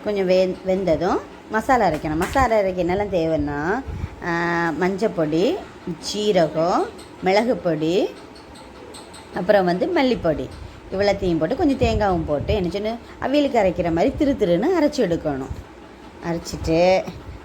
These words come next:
நம்ம அதுக்கப்புறம் என்ன பண்ணணும்னா, நம்ம வந்து அரைச்ச விழுது இங்க வச்சுருக்கோம், அதோட சேர்த்து இது வெந்திருக்கான்னு பார்க்குறோம்.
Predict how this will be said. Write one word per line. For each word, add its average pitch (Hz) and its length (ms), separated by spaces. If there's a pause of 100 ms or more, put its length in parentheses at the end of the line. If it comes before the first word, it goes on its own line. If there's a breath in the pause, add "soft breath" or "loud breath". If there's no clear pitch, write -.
நம்ம 180 160
அதுக்கப்புறம் 190 460
என்ன 160 180
பண்ணணும்னா, 143 480
நம்ம 262 280
வந்து 185 280
அரைச்ச 208 540
விழுது 156 580 (960)
இங்க 185 160
வச்சுருக்கோம், 175 560
அதோட 180 480
சேர்த்து 165 380
இது 214 180
வெந்திருக்கான்னு 185 500
பார்க்குறோம். 151 480